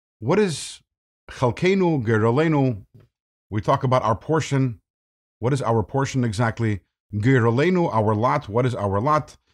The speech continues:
And that's something, the answers to these questions will emerge as we continue in this, um, in this chapter. But first, Alter Rebbe takes a moment to analyze one of the more common names that we have for Hashem, which is HaKadosh Baruch Hu.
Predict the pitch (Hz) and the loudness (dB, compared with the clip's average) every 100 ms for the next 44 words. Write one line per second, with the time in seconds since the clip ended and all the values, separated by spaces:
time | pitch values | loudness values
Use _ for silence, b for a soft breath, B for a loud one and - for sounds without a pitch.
0 | _ _ - 151 180 196 170 156 147 123 | _ _ -4 -2 0 0 0 2 2 2
1 | 120 151 143 131 - 123 117 - 147 139 | 0 -2 0 -2 -2 -2 -2 0 0 0
2 | 120 113 120 113 120 117 - 117 110 107 | 0 0 2 2 2 0 -2 -6 -4 -4
3 | 117 123 117 113 110 _ _ _ _ 113 | -6 -2 0 0 -2 _ _ _ _ -2
4 | 110 113 - 113 107 98 95 - 107 98 | 2 2 0 2 2 2 -4 -4 -2 -2
5 | 131 117 - - B B B B 143 254 | -2 -4 -8 -16 B B B B -2 2
6 | 262 190 170 165 160 147 139 151 160 151 | 2 2 2 4 4 4 2 0 -2 2
7 | 127 110 156 - - 139 117 190 180 135 | 4 4 0 -6 -6 -4 0 2 2 4
8 | 139 110 151 170 147 135 131 127 123 151 | 2 0 -2 2 2 4 4 2 2 2
9 | 147 131 127 104 113 110 113 127 127 - | 4 4 2 2 -2 -4 -4 -2 -4 -4
10 | 107 113 185 165 135 123 156 147 104 127 | -4 -4 0 0 2 0 0 -2 -2 -6
11 | - 170 151 143 113 104 117 117 - 87 | -2 -2 0 -2 -2 -2 0 -2 -6 -12